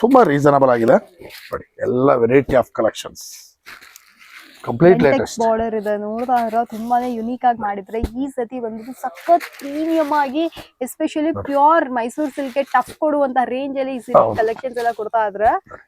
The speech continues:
Speaker 2: ತುಂಬಾನೇ ಯುನೀಕ್ ಆಗಿರುವಂತ ಈ ಸೀರೆಗಳೆಲ್ಲ ಬೇಕು ಅಂದ್ರೆ ಇದನ್ನ ಕೂಡ ಬಂದು ಖರೀದಿ ಮಾಡ್ಕೊಳ್ಳಿ.
Speaker 1: ಒಂದಕ್ಕಿಂತ
Speaker 2: Affordable
Speaker 1: ಒಂದು
Speaker 2: price,
Speaker 1: ಚೆನ್ನಾಗಿದೆ.
Speaker 2: ತೌಸಂಡ್ ಏಟ್ ಹಂಡ್ರೆಡ್ ಅನ್ನೋದು such a worthy sarees ಅಂತಲೇ ಹೇಳ್ಬೋದು.
Speaker 1: ಸೇಮ್ ಪ್ಯೂರ್ ಕ್ರೇಪ್ ತರನೇ ಬರುತ್ತೆ ನಿಮ್ಗೆ ಇದು.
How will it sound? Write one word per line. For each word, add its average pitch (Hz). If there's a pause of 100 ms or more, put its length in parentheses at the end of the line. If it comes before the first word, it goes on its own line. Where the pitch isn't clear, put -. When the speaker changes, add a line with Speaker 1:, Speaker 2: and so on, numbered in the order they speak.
(120)
Speaker 2:
ತುಂಬಾನೇ 320
ಯುನೀಕ್ 254
ಆಗಿರುವಂತ 226
ಈ 226
ಸೀರೆಗಳೆಲ್ಲ 226
ಬೇಕು 220
ಅಂದ್ರೆ 226
ಇದನ್ನ 233
ಕೂಡ 240
ಬಂದು 226
ಖರೀದಿ 208
ಮಾಡ್ಕೊಳ್ಳಿ. 208
Speaker 1:
ಒಂದಕ್ಕಿಂತ 120
Speaker 2:
Affordable 277
Speaker 1:
ಒಂದು 262
Speaker 2:
price, 214
Speaker 1:
ಚೆನ್ನಾಗಿದೆ. 233
Speaker 2:
ತೌಸಂಡ್ 294
ಏಟ್ 262
ಹಂಡ್ರೆಡ್ 269
ಅನ್ನೋದು 285
such 294
a 208
worthy 247
sarees 220
ಅಂತಲೇ 214
ಹೇಳ್ಬೋದು. 196
Speaker 1:
ಸೇಮ್ 170
ಪ್ಯೂರ್ 160
ಕ್ರೇಪ್ 156
ತರನೇ 156
ಬರುತ್ತೆ 143
ನಿಮ್ಗೆ 120
ಇದು. -